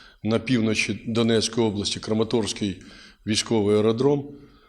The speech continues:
на якому, як відомо, не базуються, е, наші військові літаки, комендатура забезпечення у кількості сорока семи чоловік мужньо відбила збройний напад. Причому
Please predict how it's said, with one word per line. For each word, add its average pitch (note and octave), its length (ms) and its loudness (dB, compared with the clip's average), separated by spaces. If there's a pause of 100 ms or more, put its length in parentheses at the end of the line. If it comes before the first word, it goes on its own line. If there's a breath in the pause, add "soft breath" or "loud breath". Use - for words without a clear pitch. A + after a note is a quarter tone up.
(280 loud breath)
на A#2 80 2
якому, B2 320 4
як A#2+ 160 0
відомо, A#2+ 320 4
не A#2+ 100 4
базуються, B2+ 600 4
е, F2+ 100 -2 (540)
наші G#2+ 460 0 (520)
військові A2 420 0
літаки, G#2 520 -4 (540 loud breath)
комендатура C3+ 680 4
забезпечення B2+ 760 2
у A2 80 -2
кількості A2 640 -2
сорока A2+ 420 2
семи G#2+ 340 -2
чоловік G#2+ 500 -2
мужньо C#3 360 4
відбила C#3+ 420 4
збройний A#2+ 460 4
напад. F2+ 440 -2 (800)
Причому C3 640 2